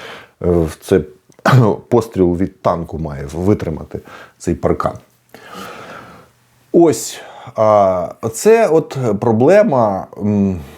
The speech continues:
ще раз повертаюся, ще раз, щоб не забулися, наголошую на цій цифрі. Дві тисячі сто тринадцять декларацій чиновників і правоохоронців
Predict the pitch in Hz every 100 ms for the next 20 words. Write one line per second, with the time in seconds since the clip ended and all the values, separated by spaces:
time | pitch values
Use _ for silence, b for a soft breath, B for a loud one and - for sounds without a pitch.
0 | B - - 180 147 - 113 110 135 139
1 | 120 98 80 - 127 117 - - - 95
2 | 85 98 95 95 113 90 85 80 90 90
3 | 95 110 123 123 98 90 92 87 92 80
4 | 92 80 71 71 - 90 139 - 202 170
5 | - 120 - 156 151 123 139 127 104 104
6 | - 117 131 127 120 95 104 117 143 127
7 | 104 104 85 - - - _ _ b b
8 | b b b _ _ 92 98 92 - 90
9 | 85 - 104 123 107 - 87 71 - -
10 | -